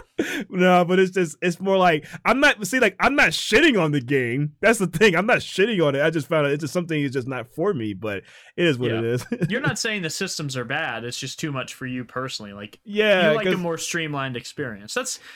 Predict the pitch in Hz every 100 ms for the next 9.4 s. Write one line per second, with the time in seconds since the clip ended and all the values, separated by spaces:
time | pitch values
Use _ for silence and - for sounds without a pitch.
0 | - 311 - 233 - - 196 180 165 143
1 | 131 _ _ _ - - 160 156 139 151
2 | 143 127 131 147 143 131 127 123 117 135
3 | 202 170 131 113 110 143 151 - 180 151
4 | 131 127 127 147 151 151 147 151 156 170
5 | 165 160 170 196 135 104 123 156 143 180
6 | 208 196 170 120 143 156 131 110 113 101
7 | 104 139 - 202 196 185 190 202 196 240
8 | 254 180 208 214 196 196 180 170 170 151
9 | 180 160 151 135